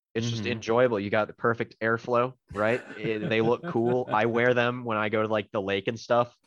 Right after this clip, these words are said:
Speaker 1: So
Speaker 2: I, I, I don't, I don't even know. Like, I all of a sudden I'm like, it, like, came out of nowhere. Like, I'm just scrolling through social media, and all of a sudden, oh, there's all this, like, hate going on towards Crocs, and I'm like,
Speaker 1: Well, that's
Speaker 2: "What
Speaker 1: 'cause,
Speaker 2: happened?"
Speaker 1: you know, Rogue,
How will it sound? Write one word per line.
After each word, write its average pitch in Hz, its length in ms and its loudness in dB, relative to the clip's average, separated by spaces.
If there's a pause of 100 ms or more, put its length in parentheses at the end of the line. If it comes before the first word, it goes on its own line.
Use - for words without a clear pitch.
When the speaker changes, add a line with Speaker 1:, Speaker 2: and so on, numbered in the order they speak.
(380)
Speaker 1:
So 90 380 -4 (1080)
Speaker 2:
I, 101 120 -2
I, 107 480 0
I 113 40 2
don't, 113 200 2
I 107 160 0
don't 117 140 -2
even 113 180 -4
know. 123 400 2
Like, 117 240 0
I 127 160 2
all 131 140 2
of 135 60 -2
a - 20 -6
sudden 139 180 0
I'm 131 120 -4
like, 123 180 -6 (300)
it, 147 60 2
like, 156 200 4
came 185 220 4
out 160 140 4
of 151 60 6
nowhere. 156 300 6
Like, 117 180 0
I'm 127 120 -2
just 131 180 -6
scrolling 135 200 -2
through 131 100 -8
social 127 320 -2
media, 135 200 2
and 123 80 0
all 120 100 0
of 127 40 -6
a - 40 -12
sudden, 123 180 -4
oh, 120 180 0
there's 113 240 -4
all 113 140 0
this, 107 180 -6
like, 107 180 0
hate 127 220 2
going 113 220 2
on 104 160 -4
towards 104 260 -6
Crocs, 117 520 0
and 113 100 -2
I'm 117 120 -2
like, 117 340 0 (280)
Speaker 1:
Well, 180 140 2
that's 214 240 2
Speaker 2:
"What 202 140 6
Speaker 1:
'cause, 202 40 2
Speaker 2:
happened?" 196 420 -2
Speaker 1:
you 127 40 0
know, 120 160 4
Rogue, 117 640 4